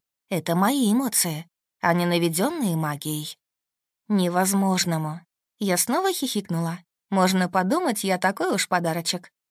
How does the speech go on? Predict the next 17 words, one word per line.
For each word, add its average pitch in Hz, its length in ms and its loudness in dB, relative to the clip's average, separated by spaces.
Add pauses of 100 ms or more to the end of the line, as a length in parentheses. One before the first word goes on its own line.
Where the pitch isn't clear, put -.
(180)
Тараканы 202 600 0
у 190 60 -2
нас 196 260 0
обоих 196 340 -2
в 185 60 -12
головах 180 560 -2
бодрые 190 640 0
и 214 100 -2
откормленные. 175 840 -2 (340)
Но, 175 240 0
кажется, 180 720 -4
марширует 190 720 0
Влад. 165 340 -6 (320)
Посмотрим, 214 720 0
что 190 240 -2
будет 175 320 -4
дальше. 160 480 -4